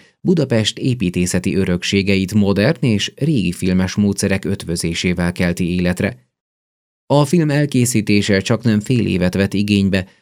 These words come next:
alapos kutató és terepmunka előzte meg. A filmben szereplő harminc képet különleges technikával keltették életre, sok épületet például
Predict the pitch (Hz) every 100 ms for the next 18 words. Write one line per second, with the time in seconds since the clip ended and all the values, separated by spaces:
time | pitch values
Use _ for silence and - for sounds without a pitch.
0 | _ 123 110 101 - 117 113 113 160 131
1 | 101 - 82 - 90 87 87 87 85 87
2 | - 95 95 90 - _ _ 135 135 208
3 | 165 104 135 123 110 104 139 139 113 101
4 | 120 120 107 101 - 143 117 92 85 85
5 | 87 - 87 - 90 92 92 95 92 98
6 | 98 98 101 98 110 104 95 101 98 _
7 | _ - 190 190 131 117 101 90 - -
8 | - 135 120 110 101